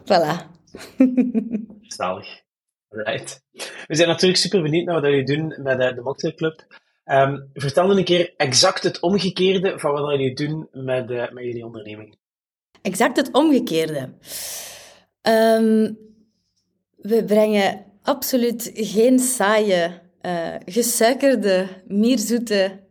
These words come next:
Speaker 1: eh, alcoholische drankjes. <laughs> Dat is exact het omgekeerde van wat dat wij doen.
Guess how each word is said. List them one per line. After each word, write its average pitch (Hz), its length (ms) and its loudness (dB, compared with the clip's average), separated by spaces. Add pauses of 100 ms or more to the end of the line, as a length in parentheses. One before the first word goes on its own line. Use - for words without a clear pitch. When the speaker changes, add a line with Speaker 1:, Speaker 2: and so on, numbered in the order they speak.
Speaker 1:
eh, 180 380 0 (160)
alcoholische 233 640 2
drankjes. 156 680 -4 (520)
<laughs> - 540 -2
Dat 247 120 2
is 254 80 -2
exact 226 460 0
het 254 180 2
omgekeerde 202 580 2
van 190 180 2
wat 165 100 0
dat 151 120 -2
wij 147 120 -4
doen. 139 400 -12